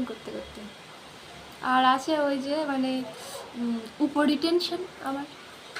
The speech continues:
উপরি টেনশনটা না থাকলেও হয়, কিন্তু আমার তো উপরি টেনশনটা আর কি সিজারের প্রথম থেকেই,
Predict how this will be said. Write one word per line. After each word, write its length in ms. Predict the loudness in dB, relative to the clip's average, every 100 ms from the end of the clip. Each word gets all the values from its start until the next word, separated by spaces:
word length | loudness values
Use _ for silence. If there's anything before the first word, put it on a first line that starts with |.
| -10 -12 -12 -14 -14 -6 -4
উপরি 240 | 0 0 2
টেনশনটা 440 | 2 2 0 0 0
না 60 | 0 -2
থাকলেও 320 | -2 0 0 0
হয়, 280 | 2 4 2 0 -12 -12 -12 -4
কিন্তু 200 | -2 0 2
আমার 180 | 2 0 -4
তো 40 | -6 -2
উপরি 200 | 2 4
টেনশনটা 460 | 4 2 2 4 4 2
আর 60 | 2
কি 80 | 0 0
সিজারের 360 | -2 0 -2 -2
প্রথম 260 | -4 -2 -4 -2
থেকেই, 300 | -4 -2